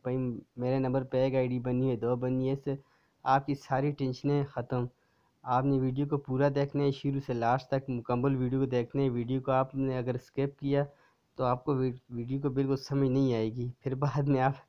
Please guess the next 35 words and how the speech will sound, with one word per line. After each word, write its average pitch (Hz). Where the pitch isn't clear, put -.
मैसेज 127
करेंगे 135
कि 131
इश्तियाक 123
भाई 131
हमें 123
समझ 135
नहीं 127
आई, 123
वो 135
चीज़ 127
रहेगी, 127
ये 127
रहेगी। 123
तो 127
इससे 135
बेहतर 135
यही 127
है 127
कि 127
आप 123
वीडियो 123
को 143
मुकम्मल 123
देखें 113
और, 117
अम, 113
मेरे 127
चैनल 127
को 131
सब्सक्राइब 127
करना 127
लाजमी, 127
और 120
वो 131